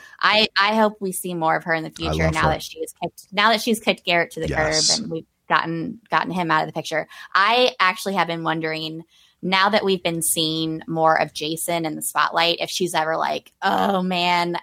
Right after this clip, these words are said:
Speaker 1: I wish I'd picked Jason," you know?
Speaker 2: Mm-hmm. Yeah, well,
Speaker 1: Yeah.
Speaker 2: maybe we'll find out. But yeah, I thought this was a fun little thing. The orgasm noise thing was funny.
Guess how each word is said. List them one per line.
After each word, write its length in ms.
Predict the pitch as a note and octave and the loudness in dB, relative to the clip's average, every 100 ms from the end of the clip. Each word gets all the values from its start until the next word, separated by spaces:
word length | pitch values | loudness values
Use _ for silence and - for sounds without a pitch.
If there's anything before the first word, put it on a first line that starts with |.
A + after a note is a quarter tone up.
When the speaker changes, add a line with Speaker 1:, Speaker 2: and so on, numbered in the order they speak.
| - | -2
Speaker 1:
I 120 | F3+ | 0
wish 200 | F3+ - | 0 0
I'd 160 | E3+ - | -4 -4
picked 200 | E3+ - | -8 -4
Jason," 600 | D#3+ E3+ - D#3+ E3 E3 | -4 -4 -4 -4 -4 -4
you 120 | E3 | 0
know? 340 | D#3+ E3 D3 | 4 4 4
Speaker 2:
Mm-hmm. 1120 | C#3 - _ _ _ _ _ _ _ _ - | -2 -14 _ _ _ _ _ _ _ _ -12
Yeah, 300 | D#2 E2 C3 - | -6 0 0 0
well, 280 | G2 A#2 F#3 | 0 2 2
Speaker 1:
Yeah. 80 | - - | 0 -2
Speaker 2:
maybe 280 | F2+ G#2 A#2 | 0 2 4
we'll 200 | B2+ C3+ | 4 4
find 340 | - C3+ C3+ | 4 4 6
out. 220 | D#3+ A#2 - | 6 4 2
But 160 | E2 | -2
yeah, 240 | F#2 F2+ C#3 | 0 -2 0
I 100 | E3 | 0
thought 240 | - C#4+ C#4 | 2 2 2
this 160 | A#3+ | 2
was 120 | A#3+ G#3 | 2 2
a 40 | |
fun 320 | - D#3+ E3+ | 0 2 2
little 200 | E3 D#3+ | 4 2
thing. 480 | - C3+ C#3 C#3 C3+ | 2 2 4 4 2
The 60 | - | 2
orgasm 680 | A2+ B2 B2 A#2+ B2 B2 A#2 | 2 4 4 4 4 2 4
noise 420 | A2+ A2+ A2+ - | 4 4 4 2
thing 300 | B2+ A#2 A2 | 0 0 2
was 140 | A2+ | 0
funny. 680 | - - A2 G#2+ G#2+ A2 A2 | 2 2 4 4 2 2 0